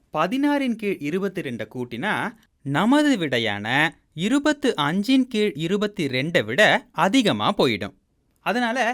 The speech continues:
இது தவறான முறை. அதனால நாம முதல்ல செஞ்சது தான்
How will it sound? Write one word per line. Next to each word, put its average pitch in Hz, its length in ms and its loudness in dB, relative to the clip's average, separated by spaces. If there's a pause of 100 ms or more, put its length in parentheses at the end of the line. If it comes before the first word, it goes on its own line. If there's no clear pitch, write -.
(100)
இது 196 200 -4 (120)
தவறான 165 500 -2
முறை. 101 220 -10 (1400)
அதனால 139 360 -4 (240)
நாம 123 320 -8 (240)
முதல்ல 240 460 -4
செஞ்சது 104 340 -10
தான் 120 320 -8